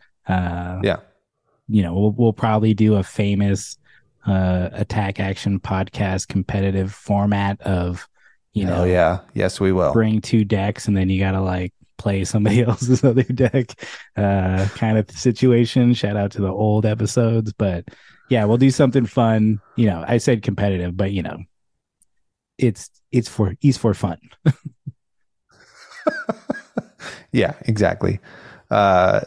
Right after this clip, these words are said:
Speaker 2: so yeah, you get all of that stuff if you're, uh, a part of the patron, and really it's just to help support us. Uh, you know, we got a bunch of new microphones. The podcast is way easier to edit, and I think I sound even better.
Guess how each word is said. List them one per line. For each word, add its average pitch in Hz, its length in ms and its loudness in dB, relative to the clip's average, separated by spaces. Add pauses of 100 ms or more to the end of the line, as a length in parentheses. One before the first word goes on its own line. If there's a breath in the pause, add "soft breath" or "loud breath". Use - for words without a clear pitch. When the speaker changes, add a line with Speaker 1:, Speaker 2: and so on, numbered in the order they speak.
Speaker 2:
so - 220 0
yeah, 107 240 2 (340)
you 113 140 0
get 123 140 4
all 113 180 6
of 107 60 0
that 104 200 0
stuff 98 340 -2
if 92 160 -6
you're, 92 400 0
uh, - 380 -2 (580)
a 117 80 -4
part - 220 0
of 90 60 -10
the 90 60 -6
patron, 92 540 -4
and 127 180 4
really 123 300 4
it's 98 180 -2
just - 280 -2
to 90 220 -2 (380 loud breath)
help 98 220 -2
support 87 420 -2
us. 85 340 0 (500 soft breath)
Uh, 85 560 0
you 92 140 -2
know, 85 100 0
we 90 120 0
got 87 140 2
a 82 40 -4
bunch 87 200 -4
of 90 60 -8
new 90 100 0
microphones. 117 800 0 (180)
The - 80 -10
podcast 82 500 -6
is 87 100 -8
way 80 120 -2
easier 80 400 -2
to - 120 -2
edit, 117 440 2 (560 soft breath)
and 90 440 0
I 87 300 0
think 92 260 -4
I 90 120 2
sound 87 720 -2 (640)
even 98 280 0
better. - 420 -4